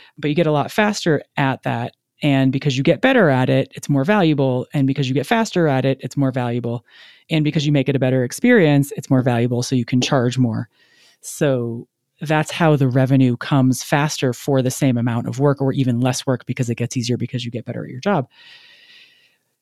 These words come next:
But then the revenue side goes up, but then you're like,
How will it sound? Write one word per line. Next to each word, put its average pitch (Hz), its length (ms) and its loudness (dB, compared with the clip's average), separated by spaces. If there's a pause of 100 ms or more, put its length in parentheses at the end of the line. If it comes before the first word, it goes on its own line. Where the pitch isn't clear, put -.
But 185 120 -4
then 156 300 2 (300)
the 160 140 -2
revenue 208 420 4
side 131 420 -2
goes 131 240 0
up, 180 180 0
but 139 120 -4
then 139 160 4
you're 135 120 4
like, 131 200 -2